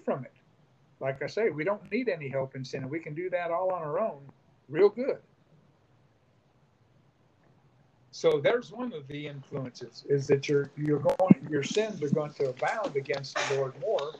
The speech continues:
with the company that you keep. So then in Exodus thirty-four,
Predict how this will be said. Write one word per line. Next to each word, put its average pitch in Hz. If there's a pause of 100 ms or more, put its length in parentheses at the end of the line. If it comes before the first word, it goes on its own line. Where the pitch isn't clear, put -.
(520)
with 151
the 131
company 185
that 127
you -
keep. - (1300)
So 147
then 165
in 156
Exodus 156
thirty-four, 151